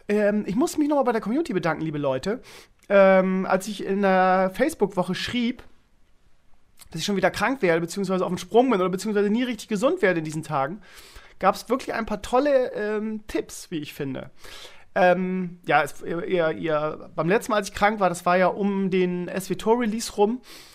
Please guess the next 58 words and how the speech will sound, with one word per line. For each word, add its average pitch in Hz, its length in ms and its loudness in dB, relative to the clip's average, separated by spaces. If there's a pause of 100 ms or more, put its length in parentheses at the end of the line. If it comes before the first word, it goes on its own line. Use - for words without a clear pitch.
(260)
da 156 80 -6
haben 160 60 0
ja 170 60 2
viele 180 180 -2
schon, 170 220 0
Leute 170 160 2
schon 170 160 -2
gesagt, 156 300 -2
Nancy 214 360 6
unter 247 220 4
anderem 220 320 2
auch, 180 320 6
wenn 208 100 0
ich 214 80 -8
das 214 160 -4
mal 208 140 -2
so 214 80 -4
sagen 214 280 -2
darf. 220 280 -2
Ja, 170 280 4
der 180 120 0
Sven 180 260 -2
wird 180 100 -4
ja, 170 80 0 (160)
wird, 170 120 -8
ist - 100 -10
immer 175 160 0
so, 160 160 -8
so, 170 240 -4
so 160 140 -6
doll 165 180 0
krank - 320 -4
und 170 80 -6
so 160 100 -8
weiter. 208 300 -4 (720)
Ähm, 170 460 -2 (100)
dieses 214 220 -2
Jahr 226 140 0
ist 196 80 -4
es 214 60 -2
aber 190 100 2
auch 180 80 0
wirklich 226 220 -8
extrem. 175 560 -4
Also, 151 380 -8
ähm, - 460 -10 (720)
letztes 196 320 -4
Jahr 190 100 -2
hatte 185 80 -8
ich 180 80 -6
ja 185 140 2
den 180 160 -10
ganzen 226 280 0
Winter 220 140 0
über 185 120 2
nicht 190 180 -6
eine 285 240 0
Erkältung. 214 640 -2